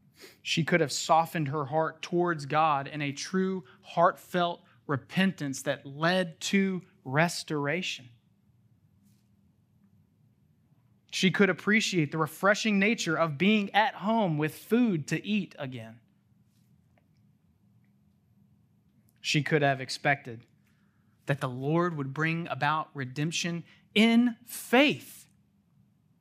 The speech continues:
But she didn't do any of that. And here's the good news of the gospel.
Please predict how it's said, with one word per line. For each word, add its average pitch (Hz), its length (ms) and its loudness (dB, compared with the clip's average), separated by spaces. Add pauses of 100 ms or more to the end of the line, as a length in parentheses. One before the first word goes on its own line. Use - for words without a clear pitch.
(1700)
But 113 120 -14
she - 160 -4
didn't 170 160 -2
do 117 140 -8
any 131 180 -4
of 101 60 -12
that. 104 260 -14 (3500)
And 117 140 -6
here's 143 880 -4 (140)
the 107 80 -10
good 123 540 -10 (140)
news 113 640 -10
of 113 260 -4 (160)
the 127 80 -14
gospel. - 560 -16